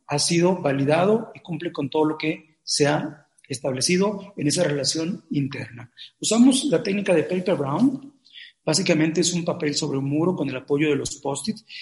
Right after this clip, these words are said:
y en estos post-its y en estos, eh,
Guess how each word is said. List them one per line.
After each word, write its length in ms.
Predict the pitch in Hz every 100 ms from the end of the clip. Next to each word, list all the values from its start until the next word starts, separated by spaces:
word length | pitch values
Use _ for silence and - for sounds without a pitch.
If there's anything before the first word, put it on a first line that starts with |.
| - -
y 80 |
en 60 | 151
estos 300 | 190 - 226
post-its 600 | 226 233 - 190 180 180
y 40 |
en 100 | 143
estos, 880 | 170 - 214 202 196 196 185 - - - - -
eh, 600 | 143 143 143 139 139